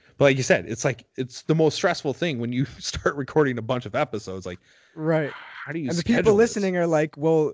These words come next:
Speaker 2: it doesn't really matter to me 'cause all I know is I'm listening to this now."
Speaker 1: Yeah,
Speaker 2: So,
Speaker 1: exactly.
Speaker 2: yeah.
Speaker 1: <laughs> They don't, they don't know all the, the, the book work that we have to do to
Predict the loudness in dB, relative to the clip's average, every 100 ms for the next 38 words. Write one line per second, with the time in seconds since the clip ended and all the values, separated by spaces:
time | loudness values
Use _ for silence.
0 | -6 -2 2 4 4 4 2 -2 -4 -4
1 | -2 2 2 4 2 0 -2 -2 -2 -2
2 | 0 0 0 -2 -10 _ 2 2 2 2
3 | 4 4 0 -2 0 0 -2 -8 _ _
4 | _ _ _ 2 4 4 4 4 4 4
5 | 6 4 2 2 0 -4 -10 -10 -12 -12
6 | -14 -2 -2 0 -2 -4 -8 -6 -6 -10
7 | -10 -6 -6